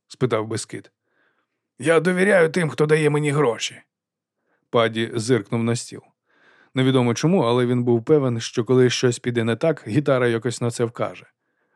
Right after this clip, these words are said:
Може, видасть неприємний акорд. Але вона тихенько щось собі мурчала. "О, ну гаразд. Якщо це мені жуби ж береже, хай так і буде", сказав Бескид. "Добре",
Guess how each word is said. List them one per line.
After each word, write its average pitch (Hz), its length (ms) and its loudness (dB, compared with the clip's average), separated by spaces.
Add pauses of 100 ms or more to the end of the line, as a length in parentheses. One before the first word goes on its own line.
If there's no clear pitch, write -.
Може, 127 240 2
видасть 117 340 0
неприємний 113 520 -2
акорд. 107 440 -10 (520)
Але 139 180 2
вона 165 260 2
тихенько 160 460 0
щось 139 280 -4
собі 123 220 -2
мурчала. 113 560 -6 (720)
"О, 123 300 2
ну 139 120 0
гаразд. 117 520 -2 (380)
Якщо 127 360 2
це 127 120 -4
мені 135 260 0
жуби 127 300 0
ж 113 100 -6
береже, 117 480 0
хай 117 280 -2
так 113 180 -6
і 107 40 -10
буде", 104 400 -14 (320)
сказав 110 380 -2
Бескид. - 360 -8 (640)
"Добре", 151 440 2